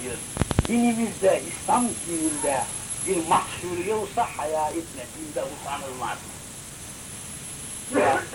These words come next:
ya Resul-, ya Resulallah, utanarak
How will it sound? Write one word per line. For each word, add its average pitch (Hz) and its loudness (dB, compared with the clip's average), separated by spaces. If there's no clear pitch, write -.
ya 147 4
Resul-, 143 -4
ya 151 2
Resulallah, 135 4
utanarak 151 4